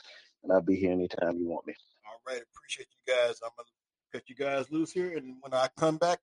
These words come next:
Speaker 2: I will have some more talk, 'cause I'm going to get into some N B A talk with another guest. So stay tuned. It is the A Train Sports Talk Podcast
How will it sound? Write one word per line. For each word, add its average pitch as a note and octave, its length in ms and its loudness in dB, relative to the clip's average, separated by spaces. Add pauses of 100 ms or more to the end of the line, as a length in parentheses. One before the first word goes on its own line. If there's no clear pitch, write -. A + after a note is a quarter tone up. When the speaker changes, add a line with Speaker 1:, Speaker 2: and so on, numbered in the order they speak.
Speaker 2:
I C3+ 60 6
will A#2 140 2
have A#2+ 240 6
some A#2 120 0
more A#2+ 200 6
talk, G3+ 340 0
'cause C3+ 160 4
I'm E3+ 160 6
going F3+ 260 8
to E3+ 80 -2
get F#3 160 2
into E3 220 -2
some A#2 180 0 (100)
N D3 200 4
B D#3 340 -4
A E3+ 180 4 (120)
talk E3 280 4
with D#3 140 -8
another C3 560 4
guest. G#2 300 6 (440)
So A#2 140 -8
stay D#3 280 -2
tuned. F3 380 6
It D3+ 140 -8
is C#3+ 220 -4
the B2+ 340 -8
A - 40 -10
Train A#2+ 360 -2
Sports - 420 -4
Talk A2 220 -2 (160)
Podcast A2 560 -8